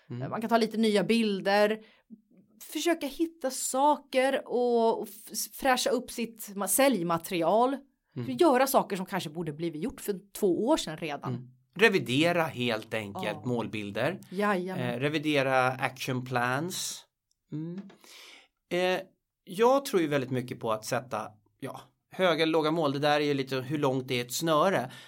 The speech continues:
Speaker 1: Men någonstans försöka hitta de här busshållplatserna. Man ser liksom, på något vis ser man det som en resa till ett slutmål. Och på vägen dit så vill jag ta mig förbi olika busshållplatser, alltså delmål, där jag kan få checka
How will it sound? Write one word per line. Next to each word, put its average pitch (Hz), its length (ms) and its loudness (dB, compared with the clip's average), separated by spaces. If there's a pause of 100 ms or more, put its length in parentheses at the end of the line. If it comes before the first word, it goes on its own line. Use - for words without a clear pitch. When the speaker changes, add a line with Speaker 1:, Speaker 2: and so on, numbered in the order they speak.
Speaker 1:
Men 180 180 0
någonstans 196 560 0
försöka - 280 -6
hitta 143 300 -4
de 135 100 -2
här 127 80 -4
busshållplatserna. 165 1120 -2
Man 160 120 2
ser 196 260 2
liksom, 175 420 -2
på 196 100 -2
något 202 180 -2
vis 139 120 0
ser 143 160 2
man 123 120 0
det 127 60 -4
som 139 140 -2
en 139 100 -2
resa 147 600 4 (520)
till 147 160 2
ett 143 100 -2
slutmål. 139 640 2
Och - 60 -2
på 165 80 -2
vägen 202 440 4
dit 127 180 -2
så 131 80 -2
vill 139 100 0
jag 143 160 -2
ta 120 280 2
mig 123 160 0
förbi 127 460 -2
olika 127 300 -2
busshållplatser, 175 640 2
alltså 131 300 0
delmål, 170 680 2 (380)
där 170 80 2
jag 151 100 0
kan 160 160 0
få 170 80 -4
checka 202 420 -2